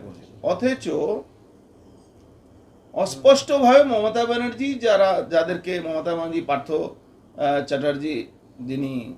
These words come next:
আহ, তখন মন্ত্রী ছিলেন এডুকেশন ডিপার্টমেন্টে, মমতা ব্যানার্জির নির্দেশেই হয়েছিল।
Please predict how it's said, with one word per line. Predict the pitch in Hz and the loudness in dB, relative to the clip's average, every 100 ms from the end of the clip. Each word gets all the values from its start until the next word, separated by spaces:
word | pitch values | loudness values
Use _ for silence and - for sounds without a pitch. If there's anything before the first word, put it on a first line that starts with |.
| - - - | -20 -16 -10
আহ, | - 71 - - _ - - | -10 -12 -16 -20 _ -14 -8
তখন | - 160 147 131 - - _ - | -6 -6 -8 -8 -14 -20 _ -12
মন্ত্রী | 147 147 165 165 | -8 -6 -6 -6
ছিলেন | - 151 123 - - _ - | -4 -4 -4 -8 -18 _ -18
এডুকেশন | 110 117 123 127 120 | -16 -12 -12 -10 -10
ডিপার্টমেন্টে, | 117 - - 87 - 320 - _ _ _ - | -10 -14 -16 -18 -16 -18 -20 _ _ _ -20
মমতা | 131 - 135 | -18 -10 -6
ব্যানার্জির | 180 220 240 | -4 -2 -2
নির্দেশেই | 180 143 175 180 220 196 | -2 -2 -2 -2 -2 0
হয়েছিল। | 196 190 | 0 -2